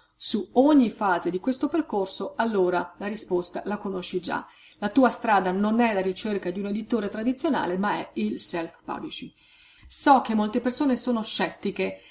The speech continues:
nei confronti del self-publishing, non hanno una buona opinione di questo strumento, non sono convinte che funzioni,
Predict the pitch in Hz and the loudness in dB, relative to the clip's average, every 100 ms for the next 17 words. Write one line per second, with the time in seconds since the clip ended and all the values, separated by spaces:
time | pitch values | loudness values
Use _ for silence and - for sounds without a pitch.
0 | _ 202 233 233 233 226 233 240 247 190 | _ 0 0 2 -2 2 2 4 2 0
1 | 208 214 - 196 190 - 190 - 175 165 | -2 -2 -2 -2 -2 -6 -4 -2 -2 -4
2 | 202 202 226 233 226 208 190 185 185 185 | -4 -4 -2 0 2 0 -2 -2 0 -2
3 | 180 196 190 175 170 170 185 - - 165 | -4 -6 -4 -4 -4 -4 -6 -6 -10 -12
4 | - 247 269 240 208 220 220 - 226 196 | 0 2 4 2 0 -4 -2 -2 -2 -4
5 | 180 190 185 196 180 - - - 214 - | -4 -6 -4 -4 -6 -12 -12 -8 -8 0
6 | 277 254 | 2 2